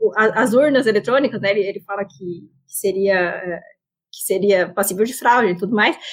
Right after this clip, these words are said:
e tem uma cena da, de Scandal que é igualzinho, eu até postei lá,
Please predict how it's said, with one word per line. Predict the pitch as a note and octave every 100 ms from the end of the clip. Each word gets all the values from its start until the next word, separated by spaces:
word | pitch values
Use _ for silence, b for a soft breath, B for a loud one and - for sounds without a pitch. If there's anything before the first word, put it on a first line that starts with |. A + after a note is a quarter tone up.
| B B
e | B3+ C4+
tem | C#4+ D#4
uma | C#4 -
cena | - B3 G#3+
da, | F3+ G3 F3+ F3+
de | F3+ G3+
Scandal | - B3+ B3 A#3
que | C#4
é | D4
igualzinho, | D4+ E4+ C4 A3
eu | A3
até | E4+
postei | E4+ G4 - B3+
lá, | A#3+ A3+